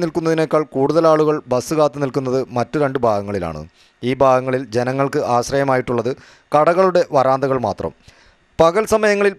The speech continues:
പ്രത്യേകിച്ചും രാവിലെയും വൈകിട്ടും, ഈ ഭാഗങ്ങളിൽ കടകളുടെ വരാന്തകൾ മുഴുവൻ ബസ് യാത്രക്കാരെ കൊണ്ട് നിറയും. സ്റ്റാൻഡിൻ്റെ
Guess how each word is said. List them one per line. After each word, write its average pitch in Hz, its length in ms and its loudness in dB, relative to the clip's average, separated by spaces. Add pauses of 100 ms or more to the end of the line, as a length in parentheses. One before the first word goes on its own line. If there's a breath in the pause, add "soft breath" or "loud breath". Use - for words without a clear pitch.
പ്രത്യേകിച്ചും 175 540 -2 (100)
രാവിലെയും 156 480 2
വൈകിട്ടും, 156 360 -2 (160)
ഈ 147 40 -2 (120)
ഭാഗങ്ങളിൽ 156 420 2 (120)
കടകളുടെ 156 440 0
വരാന്തകൾ 147 420 0
മുഴുവൻ 131 240 0 (120)
ബസ് 110 240 -4
യാത്രക്കാരെ 143 480 -2
കൊണ്ട് 127 220 -4
നിറയും. 92 260 -6 (840 soft breath)
സ്റ്റാൻഡിൻ്റെ 139 520 0